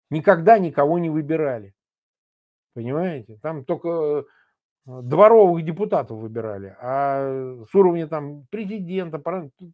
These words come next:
не было свободных выборов, они никогда свободными не были.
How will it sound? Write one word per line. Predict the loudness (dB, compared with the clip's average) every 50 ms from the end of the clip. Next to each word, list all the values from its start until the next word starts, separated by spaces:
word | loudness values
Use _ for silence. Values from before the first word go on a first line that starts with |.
| _ -10
не | -6 -4 -4
было | -2 -4 -6
свободных | -6 -6 -6 -6 -6 -8 -10 -10
выборов, | -10 -10 -10 -10
они | -10 -10
никогда | -8 -8 -8 -8
свободными | -8 -8 -8 -8 -8 -8 -12 -12 -14 -18 -18
не | -18 -20 -20
были. | _ _